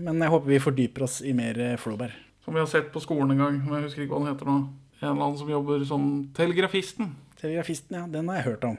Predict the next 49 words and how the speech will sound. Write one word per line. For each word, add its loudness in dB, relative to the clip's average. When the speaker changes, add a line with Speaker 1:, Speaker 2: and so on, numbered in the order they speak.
Speaker 1:
Men 0
Speaker 2:
Det, 8
Speaker 1:
at, 4
Speaker 2:
det 4
Speaker 1:
men 8
Speaker 2:
er 8
Speaker 1:
jeg 10
Speaker 2:
Floberg. 6
Speaker 1:
forbinder 8
ikke, -6
jeg -6
forbinder 0
ikke -4
det 4
med 0
Floberg. -6
Jeg -4
forbinder 0
ikke -2
Floberg 2
med 4
noe, 2
eh, -2
hverken -2
før 2
eller 0
etter -6
Uno. -6
Speaker 2:
Hm. -2
Speaker 1:
Men -4
Speaker 2:
Men 8
Speaker 1:
han 6
er 6
altså 0
med 0
her. -4
En 2
Speaker 2:
Ja. 4
Speaker 1:
film 4
jeg 4
forbinder 2
med -4
Kristoffer -6
Joner. -6
Speaker 2:
Og -8
filmens -2
bakteppe 2
er 2
teambuilding-tur -2